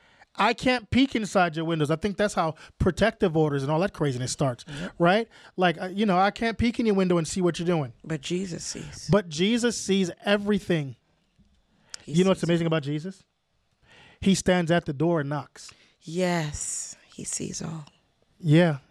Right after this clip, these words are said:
Speaker 1: yeah, he stands at the door and knocks. He, we, you know, uh, or he hears all.
Speaker 2: And hears all.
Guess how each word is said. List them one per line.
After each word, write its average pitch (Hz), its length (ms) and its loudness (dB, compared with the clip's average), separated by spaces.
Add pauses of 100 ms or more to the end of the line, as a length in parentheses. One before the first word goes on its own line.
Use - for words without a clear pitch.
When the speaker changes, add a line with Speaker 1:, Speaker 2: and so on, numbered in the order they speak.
(140)
Speaker 1:
yeah, 156 240 0
he 156 120 2
stands 160 300 2
at 160 60 4
the 156 60 0
door 170 180 2
and 160 60 0
knocks. 160 360 -2 (560)
He, 151 140 -6
we, 143 180 -6
you 151 200 2
know, 151 120 -6
uh, 147 200 -8 (100)
or 147 180 2
he 151 140 2
hears 175 320 4
all. 123 260 -12 (380)
Speaker 2:
And 165 140 -4
hears 180 360 -4
all. 151 140 0